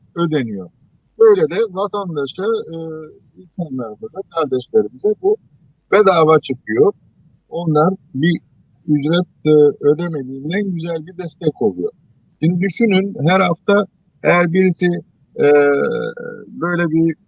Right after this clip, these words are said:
e, seanslara katıldığı zaman bunun bir ortalama bir kırk levalık bir ücret vermeli. Tabii daha fazlası da var. E, bu zor oluyor. Yani ekonomik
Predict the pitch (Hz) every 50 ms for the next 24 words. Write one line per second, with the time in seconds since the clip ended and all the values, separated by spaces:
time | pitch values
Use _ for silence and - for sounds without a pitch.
0 | _ _ _ _ _ _ _ - 117 120 120 120 117 123 - - 165 170 170 170
1 | 160 - - 175 175 180 165 - 160 156 - 165 165 160 160 185 190 180 151 139
2 | 151 135 131 147 175 214 220 - _ _ _ _ _ _ _ _ _ _ - 175
3 | 190 208 202 202 196 190 180 185 196 202 190 - 202 185 180 180 180 196 208 202
4 | 190 196 - - 208 196 185 - 190 202 202 190 190 180 185 214 214 180 175 185
5 | 196 185 - - 170 160 147 170 180 185 180 _ _ _ _ _ _ - 120 139
6 | 139 139 131 120 123 135 165 220 190 - 180 180 180 403 415 - _ _ _ _
7 | _ _ _ _ _ _ _ - - 151 160 170 170 - 165 160 165 156 160 170
8 | 156 - 185 175 151 123 107 110 - 196 233 - _ _ _ _ _ _ _ _
9 | _ - - 143 147 151 151 151 151 - - - - - - - - - _ _
10 | - _ _ _ _ _ _ _ - 233 277 233 240 277 277 285 262 233 190 147
11 | 127 113 101 95 92 - _ _ _ _ - 120 113 113 117 117 123 123 - 156
12 | 160 - - 175 175 180 185 202 214